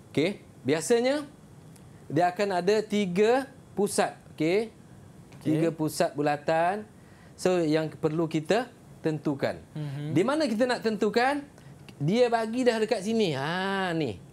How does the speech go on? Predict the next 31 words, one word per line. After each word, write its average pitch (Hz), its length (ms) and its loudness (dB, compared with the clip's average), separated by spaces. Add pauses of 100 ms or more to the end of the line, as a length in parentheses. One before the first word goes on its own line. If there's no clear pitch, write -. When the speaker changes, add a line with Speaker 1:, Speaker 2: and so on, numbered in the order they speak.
(200)
Speaker 1:
Yang 175 280 0
garisan 175 400 0
lurus-lurus 170 720 0
ni. 139 240 -2 (140)
Speaker 2:
Betul. 151 260 -6
Speaker 1:
Ni 190 420 2
dia 175 100 0
bagi. 170 360 0 (840)
Kan? 190 260 0
Speaker 2:
Oh, 208 200 -4
aha. 185 320 -6
Speaker 1:
Yang 170 340 0
ini 196 320 2
pun 190 300 2
dia 175 80 2
bagi. 170 260 0
Yang 214 260 0
ini 269 220 2
menentukan 220 840 0
pusat 214 480 -2
untuk 160 280 -4
tiga 180 280 0
bulatan. 123 480 -2 (680)
Okey, 156 220 0
yang 165 240 0
tu, 277 300 0 (420)
ah, 156 300 0
yang 147 240 -2
mudah 147 340 0
lah. 226 140 0 (500)
Jadi, 240 460 -2